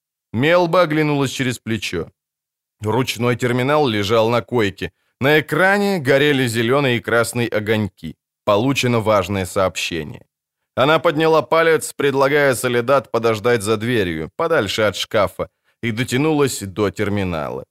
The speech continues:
Сообщение пришло десять часов назад, помеченное как срочное с обязательным ответом. Сколько же она провалялась в койке, отгоняя панические мысли. Она открыла сообщение. На экран хлынули сухие юридические формулировки,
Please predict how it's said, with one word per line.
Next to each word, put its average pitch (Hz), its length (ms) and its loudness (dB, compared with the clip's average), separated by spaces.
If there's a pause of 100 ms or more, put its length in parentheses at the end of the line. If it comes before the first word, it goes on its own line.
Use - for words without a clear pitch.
(560)
Сообщение 143 640 2
пришло 131 380 -2
десять 123 340 -4
часов 110 320 -2
назад, 98 440 -2 (260)
помеченное 143 640 0
как 120 220 0
срочное 156 760 -2
с - 120 -6
обязательным 104 640 0
ответом. 85 540 -8 (300)
Сколько 139 560 -2
же 95 160 0
она 113 180 0
провалялась 95 600 0
в - 100 -18
койке, 120 500 -2
отгоняя 101 540 0
панические 104 640 -4
мысли. 95 460 -6 (640)
Она 202 260 2
открыла 175 440 0
сообщение. 95 800 -2 (280)
На 135 220 2
экран 139 400 2
хлынули 139 560 0
сухие 123 680 -4
юридические 113 760 -4
формулировки, 110 920 -2